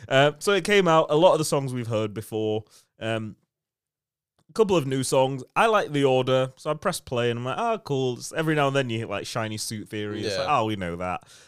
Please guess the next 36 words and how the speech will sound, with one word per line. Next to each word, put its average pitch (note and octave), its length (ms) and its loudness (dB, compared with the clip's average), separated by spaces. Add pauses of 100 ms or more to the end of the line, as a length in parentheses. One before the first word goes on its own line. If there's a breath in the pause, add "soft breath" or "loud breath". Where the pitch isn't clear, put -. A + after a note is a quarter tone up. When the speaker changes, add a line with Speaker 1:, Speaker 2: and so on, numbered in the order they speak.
Speaker 1:
Um, A2+ 300 -2
you A2+ 100 -4
hear A#2+ 300 0
songs A2+ 400 -4
from A2+ 480 0 (440)
the G#2+ 340 -4 (880)
album A#2 360 -2
itself, G#2+ 480 -4
the G#2+ 80 -8
previous A2 480 -10
album, G2 240 -6
I F#2 60 -8
forgot F#2+ 280 -8
what F2 140 -10
it's - 80 -16
called. F#2 480 -8 (540)
Um, B2 260 -4 (280)
yeah, A#3 200 4
so F3+ 120 -2
I - 20 2
was F3+ 80 0
like, G#3 120 0
"Ah, C#4+ 240 -2
it's D4 200 -6
nice." E3 420 -2 (160)
I D#3+ 80 -4
think G#3 200 -6
it's D3 140 -8
just C#3 200 -10 (160)
putting B2+ 300 -12
Jay C3 160 -2
Electronica B2 460 -6
in G#2+ 120 -6
front A2 360 -14
of G2+ 160 -14
people G2+ 460 -10